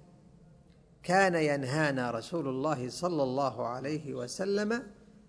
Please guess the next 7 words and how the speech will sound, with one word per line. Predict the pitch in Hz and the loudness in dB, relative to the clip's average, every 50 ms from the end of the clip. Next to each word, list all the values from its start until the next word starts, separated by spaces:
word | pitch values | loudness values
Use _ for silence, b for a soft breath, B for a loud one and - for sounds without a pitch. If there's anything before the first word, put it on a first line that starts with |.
| - - - | -8 0 4
أن | 220 233 254 247 220 202 | 6 6 6 6 4 4
نصلي | 185 170 156 - - 220 247 247 220 190 180 170 165 156 147 | 4 2 2 2 4 4 4 4 4 4 6 6 6 6 6
فيهن | - 160 175 175 165 156 151 123 180 226 247 226 208 208 247 277 294 302 - - - - - - - - - - - | 4 2 2 4 4 4 4 6 6 6 6 8 8 10 10 10 8 6 -2 -12 -16 -18 -20 -20 -20 -20 -12 -2 4
وأن | 151 160 175 165 196 214 214 196 185 185 | 8 10 10 10 10 8 8 8 8 12
نقبر | 208 254 269 262 - 196 175 180 185 175 160 160 147 | 12 12 12 12 8 4 8 10 10 12 12 12 10
فيهن | - - 160 151 143 135 135 175 185 170 165 160 156 156 156 160 160 - - - - - - - - - - - - - - - - - | 8 4 4 4 4 4 2 2 2 2 2 4 4 4 4 2 -2 -6 -10 -14 -16 -20 -20 -20 -20 -20 -20 -20 -20 -20 -20 -20 -12 -4
موتانا"، | 170 156 160 151 143 127 113 - 131 127 131 123 120 113 110 107 95 | 2 4 6 6 4 4 0 -2 -2 -2 -2 -2 -2 -4 -4 -6 -8